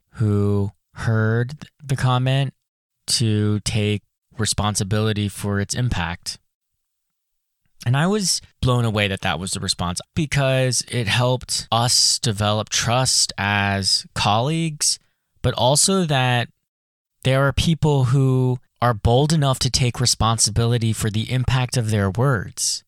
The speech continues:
I think growing up in a very strict household where you had to suppress a lot of your feelings, and if you did communicate how you were feeling,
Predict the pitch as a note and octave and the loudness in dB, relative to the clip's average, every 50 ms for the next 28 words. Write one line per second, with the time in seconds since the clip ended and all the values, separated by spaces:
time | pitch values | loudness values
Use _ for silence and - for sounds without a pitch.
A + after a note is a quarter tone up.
0 | _ _ _ _ _ _ _ _ _ _ _ _ _ _ _ _ _ _ _ _ | _ _ _ _ _ _ _ _ _ _ _ _ _ _ _ _ _ _ _ _
1 | _ _ - C#3 B2+ - - D#3 D3+ D3 C#3 - - - A#2 - B2+ B2+ C3+ D3 | _ _ -4 -4 -2 -2 0 0 0 0 -2 -6 -10 -12 -6 -2 0 2 2 2
2 | D3 C3 B2 B2+ B2 A#2 A2 - - B2 A#2+ A2+ A2 A2 A2 G#2+ G#2+ G#2+ G#2 - | 2 2 2 2 2 0 0 -2 -4 -2 -2 0 0 0 0 0 0 -2 -2 -4
3 | - G#2+ A#2+ A#2 A#2+ A#2+ A#2+ A2+ G#2+ - - - - A#2+ B2 B2 - - - - | -4 -4 -2 0 0 0 0 0 0 0 0 0 0 0 0 0 -2 -4 -2 0
4 | - G#2+ A#2 B2 - - A2+ G2 F#2 F2+ F2+ F#2 - - - _ _ _ _ _ | 0 0 0 0 0 0 0 0 0 0 -2 -4 -6 -12 -18 _ _ _ _ _
5 | _ _ _ _ _ - A2+ A2+ A2+ A2+ A#2+ B2 A2+ B2 C3+ C#3 - C#3 C3 - | _ _ _ _ _ -2 0 2 2 2 2 2 2 0 0 0 0 0 0 0
6 | - A#2 - - - C3+ B2 A#2 - - - A#2 A2 G#2+ G#2+ G#2+ A2 A2+ A#2+ - | 0 -2 -2 -2 0 0 2 2 0 0 0 0 0 0 2 2 2 2 2 0
7 | A2+ G#2+ G#2 G2+ - - A#2+ A#2 A#2 A2+ G#2+ G#2 G#2+ G2+ - A#2 A2+ A2+ A2 - | -2 -2 -2 -2 -2 -2 -2 -2 0 0 0 0 -2 -2 -2 -2 -2 -2 -2 -2
8 | A2+ A2 A2 G#2+ A2+ D3 D#3 E3+ D#3+ - - - C#3+ B2+ A#2+ A#2 - - A2 G#2 | -2 -2 -2 0 0 -2 -2 -2 -2 -4 -2 -2 0 0 0 -2 -2 -2 -2 -2
9 | G2+ G2 G2 G2+ G2+ G2 G2 G2 G2+ - - G#2+ G2+ G2 G2+ G2+ G2+ G2 G2 | 0 0 0 0 0 0 0 0 -2 -2 -2 -2 -2 0 0 0 0 -2 -4